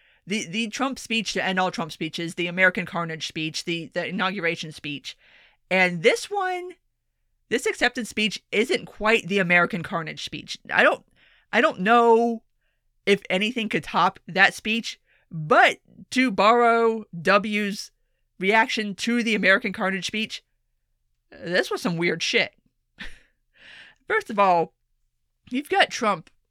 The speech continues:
and, and this is all happening on the South Lawn of the White House,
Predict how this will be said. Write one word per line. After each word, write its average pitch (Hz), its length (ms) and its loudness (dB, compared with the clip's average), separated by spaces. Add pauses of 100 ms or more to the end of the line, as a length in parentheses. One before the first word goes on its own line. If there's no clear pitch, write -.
(400)
and, 196 180 -2
and 202 160 0
this 247 140 6
is 359 100 -4
all 285 120 4
happening 214 320 2
on 180 120 2
the 180 60 -6
South - 340 4
Lawn 160 420 -6
of 165 140 -8
the 175 80 -8
White 165 200 2
House, 170 300 -4